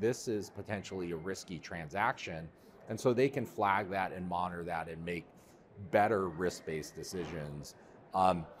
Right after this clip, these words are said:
and the value that Trulioo brings there is that we work with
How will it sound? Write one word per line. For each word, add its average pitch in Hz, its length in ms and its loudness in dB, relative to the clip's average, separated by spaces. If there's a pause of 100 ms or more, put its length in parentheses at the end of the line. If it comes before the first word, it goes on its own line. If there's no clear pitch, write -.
(260)
and 110 160 4
the 98 60 4
value 117 540 6
that 95 160 0
Trulioo 139 520 0
brings 82 320 -6
there 80 260 -2
is 82 180 -4
that 87 220 -2
we 120 240 0
work 98 400 2 (180)
with 85 300 -4